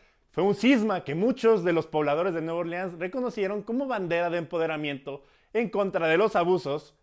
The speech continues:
y negligencia del gobierno estadounidense. La N B C y la Cruz Roja al final estaban furiosos y pensaban que a partir de este incidente se caerían las recaudaciones.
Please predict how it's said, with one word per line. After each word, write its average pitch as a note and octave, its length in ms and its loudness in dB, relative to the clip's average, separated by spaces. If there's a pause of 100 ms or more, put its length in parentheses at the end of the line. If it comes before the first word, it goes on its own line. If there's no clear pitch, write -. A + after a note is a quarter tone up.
(120)
y G#3+ 100 -2
negligencia E3+ 680 -2
del B2 160 -4
gobierno G#2 340 -6
estadounidense. F2 560 -18 (280)
La B2 180 4
N E3+ 120 4
B F3 80 4
C F3+ 140 4
y F3+ 40 8
la F#3 120 6
Cruz F#3 220 4
Roja G3 340 6
al D3+ 240 2
final D#3+ 320 0
estaban F#3 380 0
furiosos A3+ 640 6
y A3 60 2
pensaban G#3 520 0
que A#3+ 80 2
a A3 80 2
partir G3+ 320 -2
de D#4 60 2
este D#4 160 0
incidente A3+ 500 0
se A3 160 0
caerían G3+ 320 2
las G#3+ 140 4
recaudaciones. F#3+ 920 0